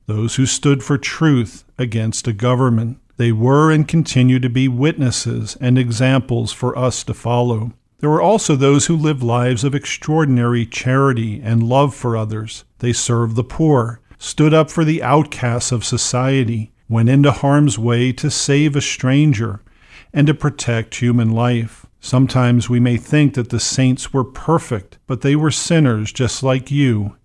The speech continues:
and me. However, they used God's mercy and grace to excel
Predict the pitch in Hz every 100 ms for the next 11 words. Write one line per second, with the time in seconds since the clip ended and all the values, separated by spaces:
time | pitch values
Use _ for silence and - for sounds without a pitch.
0 | - 117 113 120 117 104 - _ 113 123
1 | 139 147 151 147 147 175 139 107 - 113
2 | 127 113 120 131 135 - 156 151 151 -
3 | 120 117 113 - - 139 131 131 - -
4 | 143 123 104 101